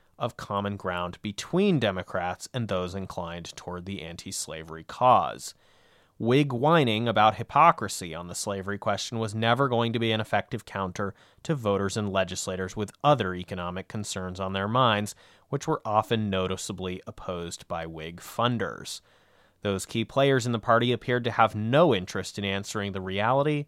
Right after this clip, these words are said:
that dozens of reliably Whig voting towns in rural Massachusetts were suddenly voting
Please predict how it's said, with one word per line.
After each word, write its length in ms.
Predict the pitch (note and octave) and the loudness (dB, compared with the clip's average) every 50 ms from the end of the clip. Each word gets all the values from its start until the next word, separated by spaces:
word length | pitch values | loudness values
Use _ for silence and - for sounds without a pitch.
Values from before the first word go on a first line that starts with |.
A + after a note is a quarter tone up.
| _ _ - | _ _ -6
that 300 | D3 - - A#2 _ - | -6 -6 -6 -14 _ 4
dozens 480 | C3+ C#3+ D#3 C#3 A2 G#2+ G2+ F#2 - | 6 8 8 8 6 2 -4 -4 -4
of 140 | G2 F2 F2 | -6 -4 -2
reliably 640 | F#2 F2+ F2+ F#2 G2 G#2 A2 A2 G#2 G#2 G#2+ G#2 | -4 -2 2 2 4 4 4 4 2 0 -2 -2
Whig 260 | G2+ A2 A#2 A#2+ A2+ A2 | 0 0 0 0 0 0
voting 380 | G#2+ A#2 A#2 A2+ A#2 A2+ A2 | 0 0 2 2 0 0 -2
towns 420 | - - C#3 C#3 B2+ A2+ G#2+ G#2 G2 | -2 0 0 2 2 2 0 0 -4
in 100 | G2 G2 | -6 -4
rural 340 | G2 G2+ G#2 G#2+ G#2 G#2 | -2 0 0 2 0 0
Massachusetts 800 | G#2 G#2 G2+ G2+ - - A2+ - - C3+ C#3 - - G2 - - - _ _ - _ _ _ - | 0 0 -2 -2 -4 -8 -12 -8 -6 -6 -6 -4 -8 -10 -12 -12 -20 _ _ -20 _ _ _ -6
were 140 | C3 C3 | -6 -4
suddenly 480 | - - - D#3 D#3+ D#3+ E3+ E3+ E3+ D#3+ | -4 -2 2 2 4 4 4 0 0 0
voting 480 | B2+ A#2+ D3 D3 A#2+ G2+ F#2 F#2+ G#2+ | 2 4 4 4 6 4 2 0 -2